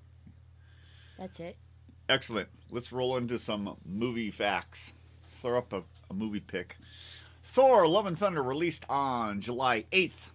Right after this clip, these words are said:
Speaker 2: twenty twenty-two. Rated P G thirteen with a running time of one hundred and nineteen minutes.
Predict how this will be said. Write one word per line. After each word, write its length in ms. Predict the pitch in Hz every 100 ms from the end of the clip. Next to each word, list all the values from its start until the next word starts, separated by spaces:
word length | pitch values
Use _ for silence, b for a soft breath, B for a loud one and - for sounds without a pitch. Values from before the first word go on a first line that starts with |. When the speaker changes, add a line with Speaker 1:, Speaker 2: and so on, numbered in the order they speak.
| -
Speaker 2:
twenty 420 | - 139 123 120 110
twenty-two. 880 | - 110 - 98 135 120 127 160 156 - - - b b b b b -
Rated 380 | 117 123 117 -
P 160 | 135
G 140 | 113 117
thirteen 440 | 123 113 127 120
with 180 | 110 110
a 200 | 104 98
running 340 | 117 113 110
time 320 | 104 113 110
of 220 | 104 95 87
one 280 | 110 120 113
hundred 420 | 117 110 113 -
and 180 | 98 101
nineteen 800 | 110 - - 98 101 104 90
minutes. 680 | 110 110 - - - - -